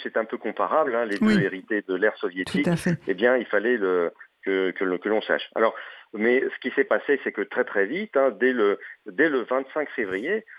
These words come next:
Speaker 1: euh, en fait, ce Z est repris,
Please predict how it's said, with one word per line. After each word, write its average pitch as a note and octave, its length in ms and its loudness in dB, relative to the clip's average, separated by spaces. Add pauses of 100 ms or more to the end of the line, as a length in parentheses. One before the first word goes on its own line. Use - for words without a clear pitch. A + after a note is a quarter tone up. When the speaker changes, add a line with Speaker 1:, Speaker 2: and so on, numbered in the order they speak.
(240)
Speaker 1:
euh, G#2 340 4
en A2 160 2
fait, F3 260 2 (120)
ce G#2+ 240 0
Z F3 320 2
est G#2+ 100 4
repris, D3+ 640 0